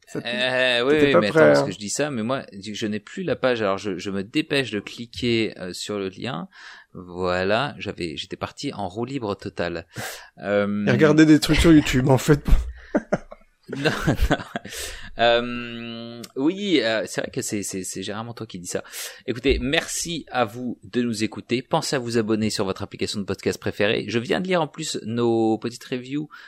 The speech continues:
Speaker 2: euh, à ceux et à celles qui nous ont laissé des reviews sur Apple Podcast. C'est très gentil de votre part parce que je les avais jamais lues. Euh,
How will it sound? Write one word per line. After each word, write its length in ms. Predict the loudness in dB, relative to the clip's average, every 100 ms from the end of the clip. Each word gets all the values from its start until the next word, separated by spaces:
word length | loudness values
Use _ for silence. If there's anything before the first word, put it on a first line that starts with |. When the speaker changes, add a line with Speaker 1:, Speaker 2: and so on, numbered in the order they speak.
| -20 -4
Speaker 2:
euh, 520 | 2 4 6 6 4
à 80 | 2
ceux 320 | -2 0 2
et 80 | 2
à 40 | 2
celles 260 | -2 -6
qui 120 | -6
nous 140 | -8 -4
ont 40 |
laissé 300 | -4 -4 -4
des 120 | -2 -2
reviews 220 | -2 -6
sur 240 | -6 -6
Apple 240 | -6 -8 -8
Podcast. 320 | -8 -8 -8
C'est 40 | -8
très 180 | -8 -6
gentil 300 | -6 -8 -6
de 40 |
votre 160 | -6 -4
part 180 | -6 -6
parce 100 | -10
que 80 | -8
je 60 |
les 120 | -6 -4
avais 140 | -2
jamais 260 | -2 -2 -4
lues. 240 | -4 -8 -12 -20 -20 -20 -6
Euh, 680 | 2 6 8 6 2 0 0